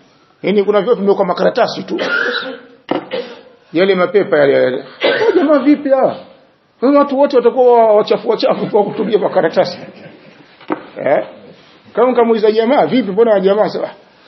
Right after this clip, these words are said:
"Ah, watu uzungu umewasumbua sana." Sasa inabidi uende vyoo vingine vya kule ndo kuna vya maji sasa.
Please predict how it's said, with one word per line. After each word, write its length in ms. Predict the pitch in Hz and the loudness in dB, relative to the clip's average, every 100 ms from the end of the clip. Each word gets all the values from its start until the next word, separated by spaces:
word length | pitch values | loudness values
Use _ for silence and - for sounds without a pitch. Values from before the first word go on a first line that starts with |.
| _ _ - | _ _ -4
"Ah, 240 | - 240 | 0 2
watu 360 | 196 240 - 170 | 4 2 0 -6
uzungu 380 | 151 202 175 | -4 -4 -2
umewasumbua 640 | 160 143 123 143 143 156 127 | -2 -2 -4 -6 -2 0 0
sana." 240 | 120 104 | -2 -8
Sasa 200 | 185 185 | -10 -6
inabidi 240 | 180 208 185 | -6 -2 0
uende 220 | 196 165 | 2 2
vyoo 180 | 156 170 | 2 0
vingine 380 | 151 151 165 | -2 -4 -4
vya 140 | 143 135 | -4 -4
kule 240 | 190 160 | -4 -4
ndo 120 | 131 | -4
kuna 300 | 135 127 101 - - _ _ _ _ _ - | -4 -4 -4 -8 -20 _ _ _ _ _ -12
vya 100 | 123 | -6
maji 320 | 135 123 113 | -4 -6 -10
sasa. 240 | - - | -18 -20